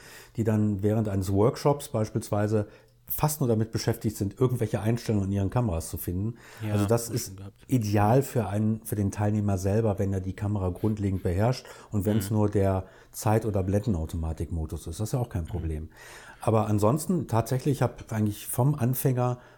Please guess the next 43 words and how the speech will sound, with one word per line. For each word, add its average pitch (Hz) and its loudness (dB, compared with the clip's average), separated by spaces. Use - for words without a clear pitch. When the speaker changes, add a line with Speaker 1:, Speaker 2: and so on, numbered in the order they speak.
Speaker 1:
bis 151 2
auch 127 -2
zum 110 0
sehr 117 4
fortgeschrittenen 120 -2
Fotografen 104 -2
oder 90 -2
der 90 0
Fotografin 107 -2
wirklich 110 -4
alles 98 -4
dabei. 98 2
Ich - -12
schreib - 0
das 117 0
aber 110 4
auch 107 0
ganz 123 0
so 120 -2
bewusst 110 -2
in 107 2
meine 98 0
Sch-, - -10
äh, 98 -2
in 95 -4
meine 92 -2
Ausschreibung 95 -2
rein, 95 -2
ähm, 101 -2
dass - -2
eigentlich 104 -2
keiner 123 0
Angst 117 -2
haben 107 2
braucht, 101 0
dass 104 0
er 101 -4
unterversorgt 90 0
wird 87 -2
oder 98 2
über-, 113 0
überfordert 107 0
wird. 92 0